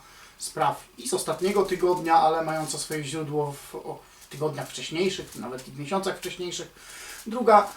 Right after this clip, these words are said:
bezpośrednio będzie dotyczyła, e, wydarzeń z ostatniego tygodnia. Pierwszą z nich to jest problem Ukrainy i tego, co się w tej chwili dzieje. Niedawno mieliśmy przykład konferencji w Mińsku, która pokazywała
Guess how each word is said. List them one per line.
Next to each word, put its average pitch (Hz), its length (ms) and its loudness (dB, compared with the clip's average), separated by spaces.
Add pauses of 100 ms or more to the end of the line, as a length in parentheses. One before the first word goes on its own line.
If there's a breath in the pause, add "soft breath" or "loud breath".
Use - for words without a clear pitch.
(200 loud breath)
bezpośrednio 165 640 0
będzie 151 200 -2
dotyczyła, 143 680 0
e, 156 160 -2
wydarzeń 139 460 0
z 139 40 -6
ostatniego 131 480 -8
tygodnia. - 460 -16 (640 loud breath)
Pierwszą 247 360 2
z 180 100 0
nich 214 280 4 (120)
to 202 100 0
jest 190 180 4
problem 170 400 4 (120)
Ukrainy 170 560 4
i 147 100 -6
tego, 156 200 2
co 147 100 -4
się 151 180 -6
w - 40 -12
tej 139 160 -4
chwili 139 240 -10
dzieje. 151 280 -2
Niedawno 147 380 2
mieliśmy 139 420 -6
przykład 139 480 -6
konferencji 139 720 -6
w 135 140 -8
Mińsku, 185 500 4
która 147 260 -2
pokazywała 156 960 6